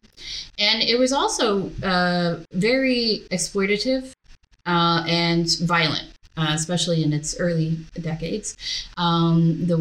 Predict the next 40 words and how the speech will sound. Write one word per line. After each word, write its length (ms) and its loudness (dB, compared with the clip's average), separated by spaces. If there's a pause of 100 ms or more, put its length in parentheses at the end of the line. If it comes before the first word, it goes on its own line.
(200)
when 140 2
it 80 4
was 180 2
built, 560 -2
uh, 340 -4
a 340 -12
lot 160 0
of 120 -4
forced 240 -2
labor 380 0
was 240 2
used, 460 0
and 320 4 (180)
they 540 -2
imagined 480 2
that 100 2
it 60 0
would 100 0
be 80 -4
a 60 -2
place 280 -6
where 100 -4
they 100 0
would 180 -2
settle 440 -2
people 500 -4 (800)
who 120 0
would 160 2
then, 320 2
you 180 2
know, 140 0 (180)
become, 640 -2
they 140 0
would 320 -2 (100)
live 160 2
in 100 4
this 200 2
new 180 0
place. 380 -6 (600)
And, 480 2